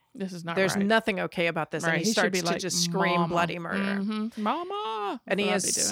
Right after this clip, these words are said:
Speaker 1: doing.
Speaker 2: so loud, he wakes the whole house.
Speaker 1: Mm-hmm.
Speaker 2: So this is a story told by Terry. This
Speaker 1: Oh.
Speaker 2: whole thing is, is Terry's interpretation of h-, these events in his own life.
Speaker 1: Oh, wow.
Speaker 2: And,
Speaker 1: How old's
Speaker 2: um,
Speaker 1: Terry?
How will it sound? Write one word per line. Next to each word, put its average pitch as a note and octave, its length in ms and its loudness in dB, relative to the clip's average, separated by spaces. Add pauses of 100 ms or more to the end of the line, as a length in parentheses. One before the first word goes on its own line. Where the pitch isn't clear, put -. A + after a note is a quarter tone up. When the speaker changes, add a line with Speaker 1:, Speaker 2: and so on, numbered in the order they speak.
Speaker 1:
doing. C4 60 6
Speaker 2:
so F4 60 4
loud, C4 240 4
he G#3 140 -4
wakes G3 280 -4
the - 80 -4
whole E3 200 -2
house. - 420 -6
Speaker 1:
Mm-hmm. F3 400 -6 (240)
Speaker 2:
So - 180 -2
this A#3 220 0
is F#4 160 0
a D#4+ 40 -2
story G3+ 380 -2
told G#3 600 -2
by D#3+ 580 -2 (300)
Terry. - 500 -6 (300)
This F#3 160 -4
Speaker 1:
Oh. - 20 -4
Speaker 2:
whole G#3 240 2
thing F3+ 460 -6 (120)
is, F3 380 -4
is F3+ 400 -2
Terry's A3 720 -4 (360)
interpretation F3+ 920 -4
of E3 140 -8 (100)
h-, - 120 -18
these F3 280 -2
events E3+ 600 -4 (240)
in F3+ 160 -2
his F3 160 0
own D#3+ 200 0
life. - 440 -10 (180)
Speaker 1:
Oh, G3 160 -2
wow. D#3+ 580 -6
Speaker 2:
And, F3 480 2
Speaker 1:
How G#3 160 4
old's E3 200 2
Speaker 2:
um, D#3 40 -6
Speaker 1:
Terry? C4+ 440 -2